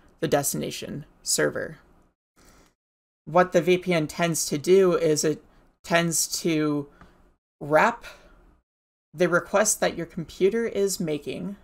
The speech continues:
to get data from the destination server. It kind of puts it in a box, it padlocks that box with a key that only the V P N server is able to open,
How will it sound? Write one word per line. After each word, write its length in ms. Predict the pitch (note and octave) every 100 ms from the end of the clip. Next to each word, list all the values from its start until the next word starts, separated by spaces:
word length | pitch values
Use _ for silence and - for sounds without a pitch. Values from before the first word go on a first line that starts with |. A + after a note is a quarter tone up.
| - _ _ _ _ _ _ _ _
to 120 | -
get 280 | G3 F3+ F#3
data 280 | F#3 F#3 E3
from 420 | - D#3+ E3+ G3
the 100 | G#3
destination 640 | F3+ F3 - F3+ F3 G#3
server. 440 | F#3+ C#3+ C#3+ E3 F3+ - - -
It 140 | F3
kind 240 | - G3+
of 300 | G3+ E3 - - _ _ _ _ _ _ _ _ _ _ _ -
puts 240 | A#3+ A#3
it 100 | B3+
in 80 | B3
a 80 | B3+
box, 380 | F3+ C#3 F3 -
it 200 | E3 -
padlocks 580 | - F#3+ G#3+ G#3 F3+ -
that 200 | D3 -
box 540 | C3 D#3+ - - - - - - _ _ _ _ - - - -
with 160 | F#3
a 60 | F#3
key 280 | F#3 A3 A3+
that 200 | G3+ -
only 240 | F#3+ A#3
the 140 | G#3 E3+
V 180 | F3+
P 180 | F3+ E3
N 120 | E3
server 400 | E3+ - C#3+ D#3
is 300 | D#3+ D#3 D3 -
able 320 | D3+ D3 C#3+
to 220 | - -
open, 440 | G3+ G#3+ D#3 G#3+